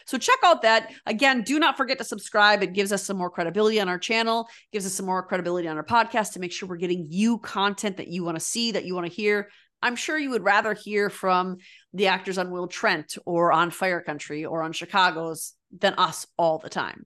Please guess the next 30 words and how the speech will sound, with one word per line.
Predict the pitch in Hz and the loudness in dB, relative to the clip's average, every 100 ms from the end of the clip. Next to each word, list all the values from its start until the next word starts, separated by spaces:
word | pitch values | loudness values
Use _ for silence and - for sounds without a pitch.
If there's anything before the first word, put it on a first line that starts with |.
| - | -14
So | - 165 131 _ _ _ _ _ - | -2 -2 -2 _ _ _ _ _ -12
start | - 247 | -2 2
liking | 254 269 269 | 4 2 2
our | 262 | 2
channel, | 262 269 277 | 2 2 2
listening | 233 262 262 247 | 2 0 -4 -4
to | 269 | -2
it, | 254 - - - | -2 -6 -20 -12
let | - 226 247 | 2 2 2
your | 233 | -2
friends | - 254 240 | 0 0 0
and | 175 | -6
family | 214 247 262 | -4 -4 -2
know, | 254 262 | -2 -2
"Hey, | 262 605 - - _ - | 0 -4 -6 -14 _ -10
we | 349 | -6
have | 190 175 | -6 -8
this | - | -10
thing | - 508 240 | -8 -8 -6
here | 165 | -8
that | 156 | -6
we | 170 | -4
listen | 165 170 | -4 -8
to | 170 | -6
that's | 170 160 | -6 -6
kind | - 190 | -4 -2
of | 160 | -2
fun," | 175 175 | -2 -2
and | - 196 | -4 -4
then | 202 233 | -4 -4